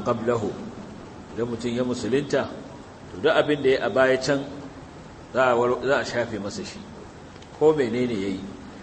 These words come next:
na laifuffuka, matuƙar ya shiga musulunci, to shikenan ya dawo sabo fil,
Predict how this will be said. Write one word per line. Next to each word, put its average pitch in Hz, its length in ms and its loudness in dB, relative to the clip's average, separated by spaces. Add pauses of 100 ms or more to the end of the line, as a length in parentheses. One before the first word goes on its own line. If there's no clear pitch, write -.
(500)
na 117 100 2
laifuffuka, 123 600 0
matuƙar 123 340 -2
ya 135 100 4
shiga 113 220 -2
musulunci, 135 540 -6 (580)
to - 80 -10
shikenan 117 480 -2 (760)
ya 120 220 4
dawo 123 360 6
sabo 123 360 0
fil, 139 380 2